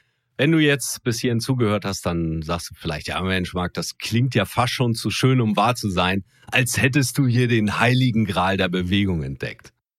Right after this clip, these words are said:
Und es gilt, ich hatte es schon gesagt, wie bei jedem Modell, dieses ist ein Modell. Es ist eine Vereinfachung der Realität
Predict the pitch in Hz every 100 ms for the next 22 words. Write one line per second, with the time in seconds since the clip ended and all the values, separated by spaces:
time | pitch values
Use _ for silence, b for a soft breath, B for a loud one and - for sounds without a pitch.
0 | _ 98 101 98 - - _ 87 - -
1 | 120 131 - - _ - 87 90 98 -
2 | 92 90 80 87 87 - 87 85 80 78
3 | 71 95 113 104 90 85 85 85 - _
4 | _ _ _ 120 139 135 127 - 107 98
5 | - 90 92 90 90 98 - _ 82 85
6 | 98 - 92 95 87 95 90 98 139 131
7 | 104 90 110 113 123 - 90 85 92 87
8 | 85 82 - 101 147